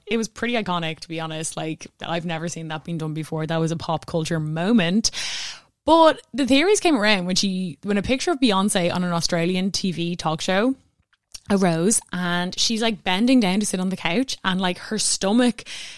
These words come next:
like, it looks like an empty sack. <laughs> It, like, bends. Uh, so according to Gawker, the conspiracies boil down to three pieces of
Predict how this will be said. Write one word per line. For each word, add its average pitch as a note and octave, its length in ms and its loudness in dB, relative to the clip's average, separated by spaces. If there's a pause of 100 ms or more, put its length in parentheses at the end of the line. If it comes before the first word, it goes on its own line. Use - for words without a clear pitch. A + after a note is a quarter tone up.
(100)
like, A#3+ 180 6
it A#3 120 6
looks A3+ 320 4
like B3 160 6
an G3+ 180 0 (100)
empty A3+ 420 6
sack. E3+ 640 2
<laughs> - 40 -2
It, D#4+ 560 8
like, A3 380 6
bends. A#3+ 680 6 (520)
Uh, A3+ 180 8
so C#4+ 160 2
according D4+ 340 2
to G4+ 80 4
Gawker, A3+ 720 4
the A3 80 -2
conspiracies A3+ 680 2
boil A#3 260 2
down G3 200 2
to G#3 80 0
three F#3 400 -6
pieces F3+ 420 -2
of F3 100 0